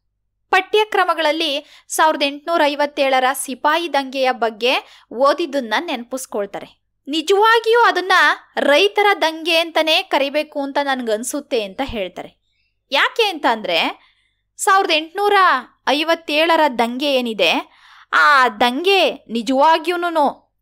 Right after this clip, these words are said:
ಸ್ಫೋಟ ಆಗೋದಿಕ್ಕೆ, ಅಂದ್ರೆ ಆ ದಂಗೆ ಭುಗಿಲೇಳೋದಿಕ್ಕೆ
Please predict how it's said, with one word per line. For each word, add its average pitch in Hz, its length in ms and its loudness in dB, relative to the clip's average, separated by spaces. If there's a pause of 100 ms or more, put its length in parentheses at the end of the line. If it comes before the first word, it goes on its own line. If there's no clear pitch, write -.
ಸ್ಫೋಟ 302 580 0
ಆಗೋದಿಕ್ಕೆ, 269 840 0 (100)
ಅಂದ್ರೆ 240 640 0
ಆ 220 280 2
ದಂಗೆ 226 560 -2 (240)
ಭುಗಿಲೇಳೋದಿಕ್ಕೆ 269 1120 0